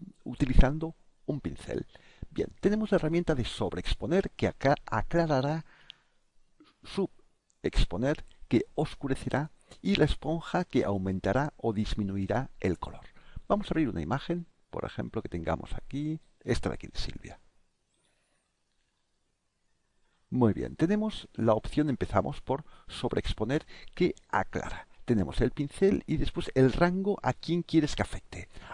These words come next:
A, a, ¿quieres aclarar zonas oscuras? ¿Quieres aclarar zonas medias en cuanto a iluminación? ¿Quieres aclarar las luces?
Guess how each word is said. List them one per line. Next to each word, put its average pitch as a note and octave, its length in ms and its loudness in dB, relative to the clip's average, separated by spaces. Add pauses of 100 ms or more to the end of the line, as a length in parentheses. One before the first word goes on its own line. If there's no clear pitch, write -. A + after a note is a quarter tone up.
(100)
A, G#2+ 160 4 (200)
a, A#2 100 2 (300)
¿quieres F3 400 2
aclarar G#2 460 4
zonas G2 420 -2
oscuras? - 600 -2 (380)
¿Quieres - 380 2
aclarar F#2+ 540 2 (500)
zonas G#2 340 2
medias A2+ 800 2 (280)
en A2 180 0
cuanto G2+ 260 -2
a F2 60 -6
iluminación? C3+ 600 -2 (280)
¿Quieres D#3 380 6
aclarar G2+ 500 4
las A2+ 340 6
luces? D#3+ 600 -2